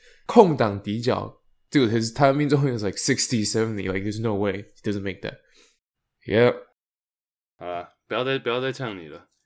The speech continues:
Speaker 2: 诶，那，那个巫师进八强，<laughs> 那个忍者龟装直播的部分，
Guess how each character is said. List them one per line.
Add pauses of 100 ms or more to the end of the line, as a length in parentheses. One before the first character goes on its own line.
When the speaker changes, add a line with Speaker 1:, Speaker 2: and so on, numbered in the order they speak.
(140)
Speaker 2:
诶，
那，
那
个
巫
师
进
八
强， (380)
<laughs>
那
个
忍
者
龟
装
直
播
的
部
分，